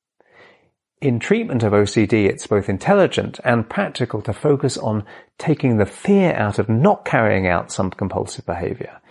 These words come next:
That's what you want to focus on. We can use the hypnotic rewind technique, for example, to decondition the anxiety around not carrying out O C D rituals. And when we do this,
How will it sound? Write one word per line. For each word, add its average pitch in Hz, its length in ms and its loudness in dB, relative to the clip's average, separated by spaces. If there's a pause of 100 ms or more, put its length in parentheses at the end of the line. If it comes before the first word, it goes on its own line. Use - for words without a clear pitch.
(200)
That's 156 220 -8
what 135 100 -4
you 123 60 -2
want 107 140 -4
to - 60 -12
focus 202 360 -4
on. 123 180 -12 (520)
We 123 120 4
can 120 180 2
use 113 340 4
the 107 180 4
hypnotic 113 480 0
rewind 117 400 4
technique, 107 460 -2
for - 100 -2
example, 98 440 0
to - 120 -4
decondition 110 760 0
the 92 80 2
anxiety 92 560 0
around 95 500 0
not 185 220 0
carrying 92 440 0
out - 320 -4 (420)
O 113 140 4
C 104 200 0
D 98 180 0
rituals. - 640 -6 (420)
And 110 80 -6
when 101 80 2
we 101 100 4
do 202 220 2
this, 98 280 0